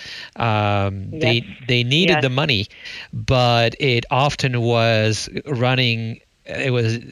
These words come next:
Speaker 1: counter to what they were saying, <laughs> and they recognized it.
Speaker 2: <laughs> Yes, they did. They did. And, um, and, I mean, and there were, I mean, I don't know how much you wanna get into this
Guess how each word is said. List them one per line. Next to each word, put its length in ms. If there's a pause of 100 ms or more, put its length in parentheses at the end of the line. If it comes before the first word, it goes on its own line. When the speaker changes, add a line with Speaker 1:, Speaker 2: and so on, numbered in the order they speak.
(520)
Speaker 1:
counter 500
to 160
what 160
they 80
were 100
saying, 360 (360)
<laughs> 360
and 400
they 100
recognized 600
it. 160 (100)
Speaker 2:
<laughs> 60
Yes, 240 (1080)
they 220
did. 800
They 140
did. 380 (640)
And, 540
um, 500 (540)
and, 300
I 60
mean, 200
and 180
there 120
were, 220
I 80
mean, 320 (200)
I 80
don't 80
know 80
how 80
much 200
you 40
wanna 180
get 160
into 300
this 200